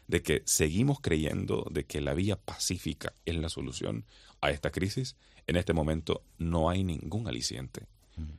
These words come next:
Speaker 1: porque Ortega lo que se ha ensañado es en reproducir su modelo dinástico,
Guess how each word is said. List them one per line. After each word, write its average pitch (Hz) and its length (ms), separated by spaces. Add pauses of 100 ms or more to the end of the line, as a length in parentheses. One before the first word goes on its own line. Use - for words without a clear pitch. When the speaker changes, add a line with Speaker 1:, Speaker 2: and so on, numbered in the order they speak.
Speaker 1:
porque 64 580
Ortega 76 420
lo 73 140
que 65 120
se 69 140
ha 82 60
ensañado 78 560
es 76 140
en 80 100
reproducir 73 500
su - 140
modelo 76 360 (280)
dinástico, - 680